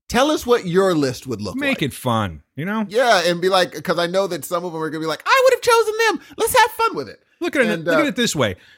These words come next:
Speaker 2: Do you really wanna see yet another post from me on the community group? Just, just come on. Add into
Speaker 1: Have
Speaker 2: it,
Speaker 1: fun.
Speaker 2: you know?
Speaker 1: And send me some R and B ones, and I'll tell you who I choose. Um, Robert Plant versus Stephen, Steve Perry.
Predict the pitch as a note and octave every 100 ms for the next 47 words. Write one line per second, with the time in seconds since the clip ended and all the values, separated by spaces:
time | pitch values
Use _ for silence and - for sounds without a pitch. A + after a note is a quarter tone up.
0 | _ _ A#3 A3 G#3 C#4+ F#4 D4+ A3+ G#3
1 | F3 G#3 F#3 C#3+ E3+ C3 B2 A#2 C3+ D3
2 | C#3 C3+ - C3+ C3 C3 C3+ C3 C#3 C3+
3 | C3 B2+ C3+ D#3 C#4 - - - _ -
4 | F#3 F2+ _ _ _ _ - F#3 E3+ B2
5 | F4+ G4 E4+ D#3+ E3+ F3+ C4+ C4+ - D4
6 | C#4 C#4 C#4 A3+ A3+ G#3 G#3+ D#3+ C#3 C3+
7 | C3+ D#3+ C3+ B2 G2+ G2 - - _ _
8 | - D#3 D3 C3 B2 _ _ _ _ _
9 | _ _ _ - F3 A3 - F3+ D#3+ C#3
10 | C#3 B2 C#3+ C3+ A2 - - B2+ - F#2+
11 | -